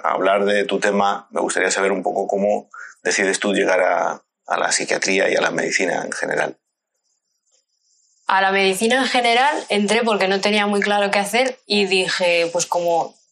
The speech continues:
Speaker 2: luego puedes escoger muchas salidas, voy a escoger medicina. Pero tampoco porque quisiera hacer medicina. Y luego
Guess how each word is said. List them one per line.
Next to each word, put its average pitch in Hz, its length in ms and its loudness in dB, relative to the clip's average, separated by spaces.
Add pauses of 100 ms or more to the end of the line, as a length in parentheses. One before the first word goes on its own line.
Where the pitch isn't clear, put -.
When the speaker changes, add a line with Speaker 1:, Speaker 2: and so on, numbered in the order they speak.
(320)
Speaker 2:
luego 196 380 0
puedes 202 460 0 (180)
escoger 196 460 -2
muchas 190 300 0
salidas, 185 400 0
voy 175 160 -2
a 165 40 -4
escoger 165 300 -8
medicina. 160 400 -10 (380)
Pero 175 220 0
tampoco 175 420 -2
porque 175 260 -2
quisiera 170 280 -2
hacer 165 200 -6
medicina. 156 420 -8 (800)
Y 208 140 0
luego 190 440 2